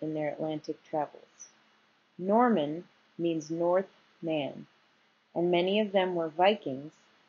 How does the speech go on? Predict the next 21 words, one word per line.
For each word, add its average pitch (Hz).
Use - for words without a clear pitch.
that 170
had 170
moved 202
south 151
from 160
Scandinavia 156
in 156
the 151
early 165
ninth 147
century. 135
Vikings 196
were 160
keen 226
cider 170
drinkers, 139
and 180
this 196
explains 170
why 160
in 151